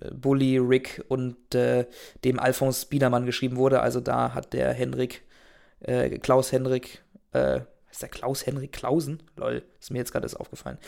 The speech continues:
äh, mitgeschrieben hat. Äh, der, der hat da eben nicht mitgeschrieben bei Traumschiff Surprise, so rum.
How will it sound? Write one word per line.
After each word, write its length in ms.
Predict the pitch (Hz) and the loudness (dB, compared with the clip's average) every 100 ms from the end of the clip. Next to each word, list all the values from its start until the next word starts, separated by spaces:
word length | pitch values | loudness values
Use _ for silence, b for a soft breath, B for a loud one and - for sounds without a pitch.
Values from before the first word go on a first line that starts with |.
| B B 131 | B B 2
äh, 200 | 123 120 | 2 2
mitgeschrieben 800 | - - - - - - - 127 | -2 -6 -6 -6 -6 -8 -12 -12
hat. 180 | - - b b b b b | -14 -16 b b b b b
Äh, 260 | 135 131 | 4 4
der, 160 | 131 131 | 4 4
der 200 | 127 127 | 4 0
hat 80 | 123 | 2
da 40 | |
eben 160 | 139 131 | 2 2
nicht 160 | 147 | 2
mitgeschrieben 540 | 135 - 117 - 117 110 | 0 -6 -6 -6 -8 -10
bei 300 | - 117 - - - - | -10 -10 -12 -18 -20 -20
Traumschiff 300 | - 120 131 | -8 -8 -8
Surprise, 400 | - - - - - | -12 -12 -12 -16 -16
so 160 | - 110 | -12 -12
rum. 180 | - | -12